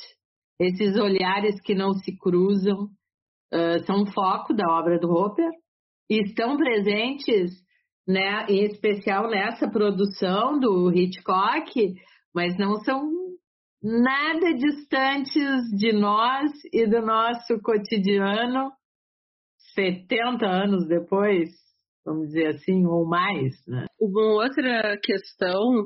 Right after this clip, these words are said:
Speaker 2: que eu acho interessante que a Olivia Lang também levanta, que eu acho que a Cláudia falou alguma coisa sobre isso, que o voyeurismo do personagem também é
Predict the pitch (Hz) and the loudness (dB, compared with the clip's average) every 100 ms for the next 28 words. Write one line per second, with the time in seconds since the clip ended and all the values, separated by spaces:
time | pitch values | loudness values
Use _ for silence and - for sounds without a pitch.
0 | - 175 165 160 160 165 165 165 175 202 | -2 0 2 4 4 2 0 -2 -2 -2
1 | 202 180 180 202 185 - - 196 185 185 | 0 -2 -2 -2 -2 -2 -4 -2 0 0
2 | 185 180 165 170 214 - 180 160 160 170 | 0 0 0 0 -2 -2 0 0 2 2
3 | 175 165 170 190 277 202 160 226 277 311 | 0 0 0 2 0 0 -2 -2 -2 -2
4 | - 311 247 226 226 214 208 233 220 226 | -2 0 0 -2 -2 -2 -4 -4 -2 0
5 | 247 226 185 185 170 160 160 180 160 160 | 0 0 0 0 0 -2 0 -2 -2 -2
6 | 175 156 160 156 - - - - - - | -2 0 0 0 -4 -10 -18 -18 -20 -20
7 | _ - 208 208 214 214 - _ 214 196 | _ -8 -2 2 2 0 -4 _ -2 0
8 | 226 262 269 208 220 370 - 214 175 165 | 0 2 0 2 2 2 0 0 0 0
9 | 165 208 233 247 233 196 156 143 208 277 | 0 0 2 -2 -2 -4 -2 -2 0 0
10 | 233 165 170 - 226 226 220 247 359 277 | 2 0 -2 -2 2 2 2 2 2 0
11 | 240 262 | -2 -2